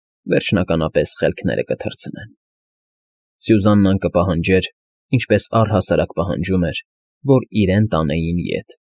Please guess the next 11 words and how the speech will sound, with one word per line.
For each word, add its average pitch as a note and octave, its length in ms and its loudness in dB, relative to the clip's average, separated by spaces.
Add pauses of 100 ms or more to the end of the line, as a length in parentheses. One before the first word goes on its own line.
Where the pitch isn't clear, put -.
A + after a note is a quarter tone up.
(120)
Նյու G2 180 2
Յորք։ - 360 -10 (960)
Յուջինը G2 420 2
Սյուզաննայի F2+ 600 0
հավանությամբ D#2+ 640 -2
կամ E2 160 -2
խնդրանքով, F2 680 -4 (640)
կամ C3 140 2 (100)
առանց A2 420 2
նրան E2 300 -2
հարցնելու, F2 560 -2